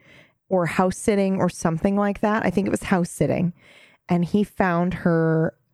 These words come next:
one of his classmates' journals in her bedroom and read it,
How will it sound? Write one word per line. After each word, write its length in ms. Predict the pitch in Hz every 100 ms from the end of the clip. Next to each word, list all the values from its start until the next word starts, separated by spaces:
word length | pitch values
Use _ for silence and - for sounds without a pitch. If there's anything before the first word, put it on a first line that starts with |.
| _ -
one 120 | 180
of 40 |
his 120 | 175 -
classmates' 640 | - 180 - 170 165 -
journals 720 | - 185 180 156 170 160 - _ _ _ -
in 120 | 190
her 160 | 170 165
bedroom 760 | - 180 180 175 151 139 190 - _
and 180 | 170 185
read 180 | 170 190
it, 200 | -